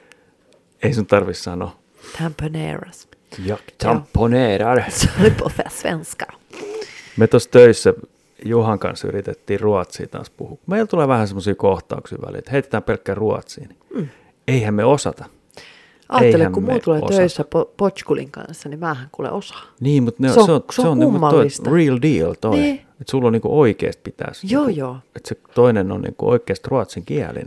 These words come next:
Speaker 2: Joo, sit se pitää niinku vielä pokkana puhua, kun sehän yleensä siis siihen liittyy naurua ja hihitystä, jos sä yrität puhua ruotsia, eiks
Speaker 1: Niin, liittyy, koska
Speaker 2: Niin.
Speaker 1: sit siinä
Speaker 2: Se on
Speaker 1: aina väännetään
Speaker 2: komediallista.
Speaker 1: englanninkielisiä sanoja
Speaker 2: Joo.
Speaker 1: ruotsiksi niinku.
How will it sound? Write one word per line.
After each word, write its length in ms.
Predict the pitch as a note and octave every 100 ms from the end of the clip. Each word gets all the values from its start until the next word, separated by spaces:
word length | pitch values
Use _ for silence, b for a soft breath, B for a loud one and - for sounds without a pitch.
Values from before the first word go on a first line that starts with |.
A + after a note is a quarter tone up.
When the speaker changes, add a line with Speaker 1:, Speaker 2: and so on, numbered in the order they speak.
| A3
Speaker 2:
Joo, 120 | G#3
sit 120 | G3+
se 80 | A3+
pitää 200 | G3+ G3
niinku 180 | F#3+ F#3+
vielä 140 | G3+
pokkana 580 | F#3 A#3+ A3+ - - A#2 -
puhua, 180 | C3 C3
kun 80 | C#3
sehän 280 | F#3 G3 G3
yleensä 300 | A#3+ A3+ D3+
siis 260 | - D#3
siihen 180 | F3 E3
liittyy 280 | E3 - E3
naurua 500 | F3+ G3 F3 C#3+ B2
ja 80 | B2
hihitystä, 640 | D3 C#3+ D3 - - -
jos 140 | -
sä 80 | B2+
yrität 240 | B2 B2 -
puhua 180 | C3 B2+
ruotsia, 480 | B2 - - - A3+ - -
eiks 160 | -
Speaker 1:
Niin, 400 | A2 G2+ F#2+ -
liittyy, 460 | A#2 A#2 - F2+ F#2
koska 220 | F#2 C#3
Speaker 2:
Niin. 100 | B2+
Speaker 1:
sit 200 | - A2
siinä 260 | - G#2+ G2+
Speaker 2:
Se 60 | -
on 60 |
Speaker 1:
aina 140 | - G#2+
väännetään 280 | C3 B2 G2
Speaker 2:
komediallista. 540 | F#2+ F#2 F#2 - A2
Speaker 1:
englanninkielisiä 720 | B2 A2+ G2+ F#2 G#2 G2+ F2+ F#2
sanoja 360 | G2 G2+ G2 F#2
Speaker 2:
Joo. 60 |
Speaker 1:
ruotsiksi 560 | G2 G#2 C3+ B2+ F2+ -
niinku. 240 | - -